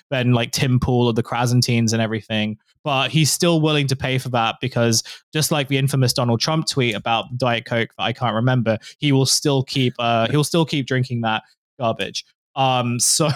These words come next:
<laughs> so shout out to Catturd. Also, R I P our blue checks. Um,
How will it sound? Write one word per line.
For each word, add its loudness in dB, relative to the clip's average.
<laughs> -6
so 2
shout 0
out -2
to -6
Catturd. 0
Also, 2
R 2
I 2
P 0
our 2
blue 2
checks. -2
Um, 2